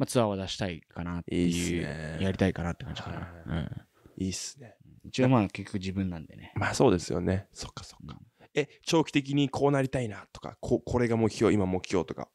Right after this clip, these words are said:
Speaker 2: あったりします？
Speaker 1: 目標？いや、
Speaker 2: はい。
Speaker 1: なんか目標って、
Speaker 2: はい。
Speaker 1: 決めたら、
Speaker 2: はい。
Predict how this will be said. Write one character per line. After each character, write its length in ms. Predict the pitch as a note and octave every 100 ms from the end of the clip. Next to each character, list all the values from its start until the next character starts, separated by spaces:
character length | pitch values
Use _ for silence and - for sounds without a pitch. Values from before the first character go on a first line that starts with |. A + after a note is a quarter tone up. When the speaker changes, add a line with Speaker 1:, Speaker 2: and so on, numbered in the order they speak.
| -
Speaker 2:
あ 40 | A2+
っ 40 |
た 60 | -
り 40 |
し 40 | C3+
ま 160 | D3 C#3+
す？ 80 |
Speaker 1:
目 20 | B2
標？ 0 |
い 40 |
や、 60 | A2
Speaker 2:
は 40 |
い。 40 | B2
Speaker 1:
な 40 |
ん 20 |
か 80 | A2
目 260 | G2 A2 -
標 240 | - G#3+
っ 20 | G#3+ _
て、 260 | G3+ E3+ G#2
Speaker 2:
は 180 | G#2 E2
い。 80 | - _ _ -
Speaker 1:
決 180 | - F3+
め 140 | G#3
た 140 | A3
ら、 400 | F3 A2 G#2 F2+ G#2+
Speaker 2:
は 160 | G2
い。 100 | D#2+